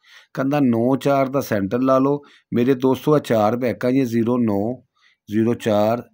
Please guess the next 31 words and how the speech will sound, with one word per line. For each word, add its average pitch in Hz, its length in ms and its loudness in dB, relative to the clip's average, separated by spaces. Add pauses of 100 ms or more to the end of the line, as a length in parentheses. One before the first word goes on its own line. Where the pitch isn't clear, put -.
(100)
ਚੁਰੰਜਾ 117 500 0 (220)
ਤੇ 117 60 -14 (120)
ਉਣਾਹਠ। 123 420 0 (520)
ਮੇਰੇ 120 220 0
ਦੋਸਤੋ, 127 560 0 (2250)
ਤੁਸੀਂ 175 300 2
ਨਾ 175 160 4
ਫੌਰੀ 160 300 4
ਤੌਰ 147 280 2
'ਤੇ, - 160 -4
ਮੇਰੇ 127 220 0
ਦੋਸਤੋ, 113 500 -4
ਇਹਨਾਂ 147 260 2
ਚਾਰ 120 320 2
ਬੈਕਾਂ 123 360 0
'ਤੇ 120 180 -4
ਗੌਰ 101 300 -4
ਕਰੋ, 117 300 -6 (600)
ਠੀਕ 120 220 0
ਹੈ। 143 60 2
ਤੁਸੀਂ 135 140 -2
ਉਸਤਾਦ 120 580 2
ਆਸਫ 139 260 -2
ਲੋਹੜੀ 110 340 -4 (120)
ਪ੍ਰਾਈਸ 110 320 -6
ਬੌਂਡ 127 180 -6
ਦੇਖਦੇ 107 340 -4
ਪਏ 131 180 -2
YouTube 101 520 -4
ਚੈਨਲ 98 320 -2
'ਤੇ। 107 140 -8